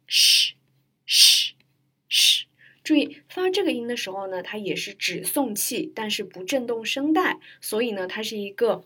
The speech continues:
清辅音。我们来看一下具体的单词。Sheep, sheep。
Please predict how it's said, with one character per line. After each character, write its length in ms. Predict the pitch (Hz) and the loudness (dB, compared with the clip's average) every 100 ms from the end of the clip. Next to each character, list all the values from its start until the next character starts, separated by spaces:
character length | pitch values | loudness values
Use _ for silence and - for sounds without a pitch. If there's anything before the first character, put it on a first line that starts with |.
| - _ _ | -18 _ _
清 220 | - 311 | 0 2
辅 160 | - - | 0 -4
音。 340 | - 160 156 _ - | -2 -2 -4 _ -10
我 60 | |
们 60 | 180 | -6
来 120 | 196 | -4
看 180 | 233 240 | -4 -6
一 20 | |
下 140 | 226 | -6
具 160 | 214 247 | -10 -10
体 140 | 165 | -8
的 100 | 160 | -8
单 220 | 185 247 311 | -4 -2 -2
词。 360 | - 185 - _ _ _ _ _ _ _ _ _ _ _ | -2 -4 -6 _ _ _ _ _ _ _ _ _ _ _
Sheep, 600 | - - 330 320 156 - - - _ _ _ _ _ _ _ - | 0 2 4 4 2 -8 -18 -20 _ _ _ _ _ _ _ -4
sheep。 600 | - - 311 285 - | 0 6 8 8 4